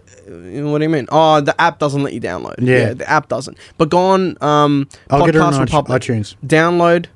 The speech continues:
Speaker 1: Podcast Republic.
Speaker 2: Yep.
Speaker 1: It's great. And you can listen to them s-, straight off there. You can download them straight off there, and they stay compartmentalized, so you ha-, it do-,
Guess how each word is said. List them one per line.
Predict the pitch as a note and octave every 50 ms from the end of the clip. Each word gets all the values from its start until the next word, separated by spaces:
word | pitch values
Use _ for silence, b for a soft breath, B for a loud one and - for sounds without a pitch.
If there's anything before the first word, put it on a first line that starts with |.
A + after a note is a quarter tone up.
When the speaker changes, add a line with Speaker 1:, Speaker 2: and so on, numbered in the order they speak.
| - - -
Speaker 1:
Podcast | - D#3 D#3 D3+ - - D3 C#3+ - -
Republic. | B2+ - C#3+ D3 - G#3+ C#4 - - - -
Speaker 2:
Yep. | B2+ C3 C3 - _ - _ _ _ _ -
Speaker 1:
It's | _ - -
great. | D#3 - - D3+ C3+ - - - - _ _ _ C3+
And | C#3+ C#3+ C#3
you | C#3+
can | C3+ - D3+ C3+ C3
listen | C#3 E3 F3 - F#3+
to | - -
them | F3 F3+ F#3 F3+
s-, | E3+ - - - - _ _
straight | - - - D#3+ D#3+ D#3+
off | D#3+ D#3 -
there. | E3+ E3+ E3+ E3+ E3+
You | D#3 D3 C3+
can | - C#3+ C3 A#2+
download | C#3+ D3 D3+ D3+ D#3 D3+ C#3+
them | D3 C#3+
straight | C#3+ - - D3 D3
off | D3 C#3+ -
there, | - D3 D3 D3+ B B B B B B
and | - C3+
they | C3+ C3 B2+
stay | - - - - D3 D3+ D#3+ C3 B2
compartmentalized, | - - D3+ C3 C#3+ C3+ - C3 D3+ D#3+ E3 E3 D#3 D3 -
so | - C3+
you | C3+ C#3+
ha-, | C#3 -
it | - C#3 C#3 -
do-, | D3